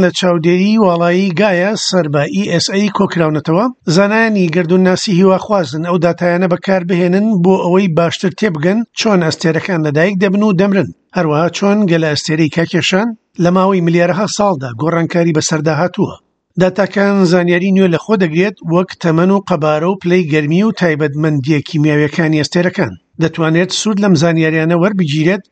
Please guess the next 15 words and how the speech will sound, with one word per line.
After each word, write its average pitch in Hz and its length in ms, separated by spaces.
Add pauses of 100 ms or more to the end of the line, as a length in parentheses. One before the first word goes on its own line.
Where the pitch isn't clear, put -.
(140)
بۆ 165 180
نمونە 156 340 (200)
بۆ 196 140
ئەوەی 196 240
بزانین 180 400 (140)
کام 202 260
ئەستێرە 170 420 (100)
لە 165 80 (100)
گەلە 160 220
ئەستێرەیەکی 170 560
تر 196 180
لەدایک 165 400
بووە 202 180
و 240 100 (120)
دواتر 180 380